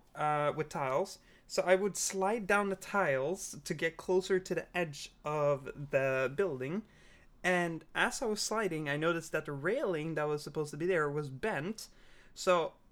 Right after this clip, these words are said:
I just barely managed to stop myself with one foot on, on the side of it. And then I started gliding to the side.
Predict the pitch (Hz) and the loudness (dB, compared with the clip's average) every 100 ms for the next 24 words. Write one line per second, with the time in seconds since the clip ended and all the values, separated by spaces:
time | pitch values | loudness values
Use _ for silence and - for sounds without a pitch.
0 | - 190 214 240 - 143 175 180 202 208 | 0 2 2 -4 -6 -6 2 4 4 2
1 | 214 214 190 185 180 180 - - - 147 | 0 0 0 0 0 0 -4 -8 -6 -6
2 | 135 - - 196 202 160 147 143 151 156 | -4 -6 2 4 4 0 -4 -2 -2 -2
3 | 143 139 160 208 - 175 143 254 - - | -4 -4 -4 -4 -4 0 0 -2 -10 -20
4 | - - - - - 156 160 156 - 160 | -20 -20 -20 -12 0 2 4 2 -4 -4
5 | 156 147 - 202 185 127 127 156 - _ | -4 -4 -2 0 0 -2 -2 -4 -8 _
6 | - _ 156 175 196 196 175 143 151 165 | -20 _ 0 2 2 2 -2 -2 0 2
7 | 180 180 151 147 147 175 131 135 180 | 2 -2 -2 -4 -2 -2 -2 -2 -4